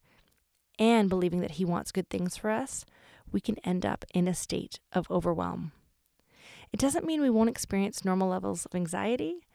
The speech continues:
It also doesn't mean we won't experience any pain or loss in our lives. As hard as it is to say, pain and loss is simply part of the human experience.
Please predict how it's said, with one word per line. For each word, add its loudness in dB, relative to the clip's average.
It 2
also 0
doesn't -4
mean 4
we 6
won't 2
experience -2
any 0
pain -2
or -2
loss -4
in 0
our 0
lives. -10
As -2
hard 4
as 2
it 2
is 0
to -10
say, 0
pain 6
and 6
loss 0
is -6
simply 0
part -8
of -8
the -2
human -2
experience. -4